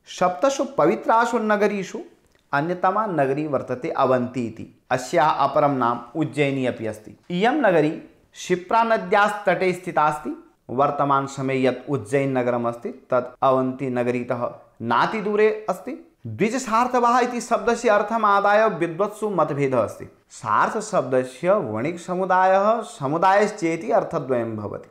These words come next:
प्रथमः अर्थः भवति ब्राह्मण व्यापारी और द्वितीयश्च अर्थः भवति ब्राह्मण पालक। अनेक व्याख्याकाराणां मते चारुदत्तः व्यापारी ब्राह्मणः अस्ति। डॉक्टर जयशंकर लाल त्रिपाठी महोदयानां मते चारुदत्त ब्राह्मण समुदायस्य नेता अस्ति,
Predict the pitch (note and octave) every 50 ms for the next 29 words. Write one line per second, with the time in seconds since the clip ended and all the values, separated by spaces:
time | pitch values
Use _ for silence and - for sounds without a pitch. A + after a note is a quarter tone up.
0 | _ _ - A#2+ A#2 - C#3+ C#3+ D3+ F3 F#3+ G3+ F#3 F3+ F#3+ G3 G3+ G3 F#3+ F3+
1 | F3+ F#3 F#3+ G3+ G3 G3 G3 D#3 B2+ B2+ C3+ D3+ E3 F3+ F#3 F#3 F#3 F#3 F#3+ F#3+
2 | G3 G3 A3 C4 - - - - D3+ D3 C#3+ D3+ D3 - E3+ D3 C#3 C3 C3+ -
3 | C3 A#2+ A#2 A#2 A#2 C3 C3 C3+ E3 F#3 G3 F#3+ G#3 G3+ G#3 G#3 G3 F#3+ F3+ D3+
4 | C3 C3 A#2+ A2 G2 F#2 E2+ - - - _ - - D3+ F3 G3+ A3+ C4 D4 C#4
5 | C#4+ B3 A3+ A3 G#3+ A3 G#3+ G#3+ G#3+ G#3 G#3+ G3 F#3+ F#3+ F#3+ F#3 F#3 F#3 F3+ F#3
6 | F3+ F3 D#3+ D#3+ E3+ G3 A3+ G#3+ G#3 - E3 C#3 E3 F3+ F#3 G3 F#3+ - - G3
7 | G3 G3+ A3 G3+ D#3+ C3 A#2+ A2+ B2 D3 D3+ D#3 F3 F#3+ G3+ G3 G3 G3 G3+ G3+
8 | G3+ G3+ G#3 G#3 G3+ G3 G3 - - - - _ _ _ - G#2 A#2+ D#3 - -
9 | - A3 G#3+ C3 - C3 A#2 C3 E3 E3+ - G#3 A3 A3+ C4 B3+ A#3 A3 G3 F#3+
10 | F#3 F#3 F#3+ F#3 F3+ F3 F3 F3 F3 F3+ E3 E3+ D#3 D#3+ D3+ D#3+ D#3 D3 D3 D3
11 | D3 D3 C#3+ C#3 - D3 C#3 - C3+ A2 A#2 B2+ A#2+ B2+ - - C#3+ B2 G#2 G2+
12 | G#2+ A#2 C3+ D3+ E3+ E3 E3 - C3 A#2+ A#2 A#2 A2 A2+ A2+ - A#2+ A2 A2 G#2+
13 | G#2+ - - G2 G2+ G2+ - - A#2